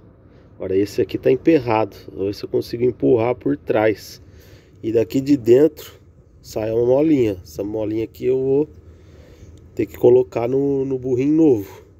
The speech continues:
Essa molinha aqui. É, isso aqui não serve pra mais nada, esse aqui, ó. Dá pra fazer reparo nele. Comprar o kit de reparo. Troca as borrachinhas aqui, ó. Essas borrachinhas aqui da lateral.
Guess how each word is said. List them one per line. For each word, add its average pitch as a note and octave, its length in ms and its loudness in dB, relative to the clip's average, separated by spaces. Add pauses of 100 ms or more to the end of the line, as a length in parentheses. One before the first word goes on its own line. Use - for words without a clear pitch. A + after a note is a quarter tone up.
(800)
Essa A#2 160 -10
molinha A#2 460 0
aqui. - 280 -6 (1300)
É, G2+ 140 -2
isso - 220 -12
aqui - 120 -8
não B2 80 0
serve C#3+ 240 0
pra D#3 180 0
mais F3 200 2
nada, B2+ 300 -2
esse - 160 -8
aqui, - 240 -12
ó. - 180 -18 (760)
Dá F2+ 100 -8
pra - 140 2
fazer D#3+ 300 2
reparo D#3+ 520 0
nele. G#2 240 0
Comprar A2 320 -2
o G#2 60 0
kit A#2 340 -6
de A2 80 -4
reparo. B2+ 500 2 (680)
Troca G#2+ 280 2
as A2 80 2
borrachinhas A2+ 800 0
aqui, D3+ 260 2
ó. D3 140 4 (800)
Essas G#2 160 -10
borrachinhas G#2+ 580 0
aqui A2+ 120 -4
da A2 120 0
lateral. A2+ 640 2